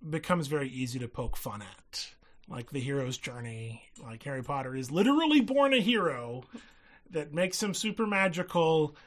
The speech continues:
and he struggles with that destiny, but ultimately comes to embrace it and knows that he is the most important child in all of wizarding history, which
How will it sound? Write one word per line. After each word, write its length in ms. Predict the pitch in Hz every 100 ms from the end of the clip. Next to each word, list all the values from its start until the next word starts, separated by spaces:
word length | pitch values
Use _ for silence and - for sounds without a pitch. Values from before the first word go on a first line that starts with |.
| -
and 100 | 156
he 60 | 175
struggles 460 | - 247 240 165
with 140 | 175 -
that 200 | 175 139
destiny, 440 | 160 151 - 156
but 200 | 147 151
ultimately 640 | 220 226 220 - 196 190 175
comes 300 | - 170 151
to 120 | 156
embrace 420 | 139 139 143 131
it 100 | 151
and 80 | 131
knows 200 | 139 147 135
that 80 |
he 180 | 127 180
is 120 | 160
the 160 | 135 143
most 300 | 143 156 -
important 420 | 139 - 175 151 147
child 380 | 165 151 135
in 80 | 139
all 160 | 131 143
of 100 | 135
wizarding 380 | 139 135 135 135
history, 580 | 131 120 139 120 117 117 - - - - - - - - -
which 420 | 185 185 - -